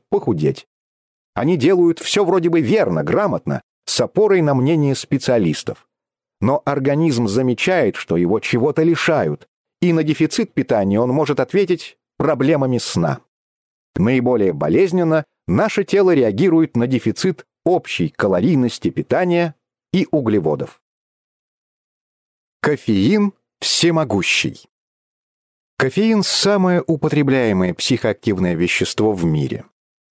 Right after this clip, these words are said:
Девяносто процентов людей на Земле каждый день пьют чай или кофе.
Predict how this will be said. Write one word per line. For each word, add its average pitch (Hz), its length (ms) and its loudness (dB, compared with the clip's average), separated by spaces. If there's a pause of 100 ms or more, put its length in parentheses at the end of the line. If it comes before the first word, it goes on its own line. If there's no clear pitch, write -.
(200)
Девяносто 139 520 0
процентов 143 560 -4
людей 98 280 0
на 101 100 2
Земле 104 320 0
каждый 127 400 -2
день 160 260 0
пьют 143 320 -2
чай 185 380 0
или 147 300 0
кофе. - 460 -6